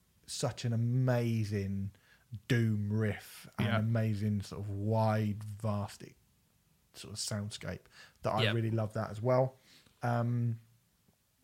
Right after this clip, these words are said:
Speaker 1: Shake My Blood's really good. I said that I don't like the first half. I think Shake
Speaker 2: Uh,
Speaker 1: My
Speaker 2: I
Speaker 1: Blood's
Speaker 2: was gonna
Speaker 1: really,
Speaker 2: say, Shake
Speaker 1: is
Speaker 2: My
Speaker 1: re-,
Speaker 2: Blood is
Speaker 1: is,
Speaker 2: fantastic.
Speaker 1: is really, really
Speaker 2: Uh,
Speaker 1: good.
Speaker 2: well, the two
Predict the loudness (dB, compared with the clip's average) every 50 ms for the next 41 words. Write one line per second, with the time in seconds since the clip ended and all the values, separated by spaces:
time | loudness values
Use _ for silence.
0 | -20 _ -16 _ 6 6 8 8 8 6 8 8 8 8 8 6 4 4 6 6
1 | 6 4 6 4 2 2 2 0 -2 -4 -4 -4 -6 -8 -6 -4 -4 -4 -2 -2
2 | -4 -4 -4 -6 -6 -4 -2 -2 -2 -2 -2 0 4 4 4 4 6 6 6 6
3 | 6 8 8 8 8 8 8 8 8 8 8 6 6 8 10 10 10 8 6 4
4 | 0 -2 -4 -2 0 0 0 0 -2 0 2 2 4 4 2 2 2 2 2 2
5 | 0 0 0 0 0 0 0 -2 0 2 2 6 8 10 10 10 8 8 6 6
6 | 6 6 6 8 8 8 6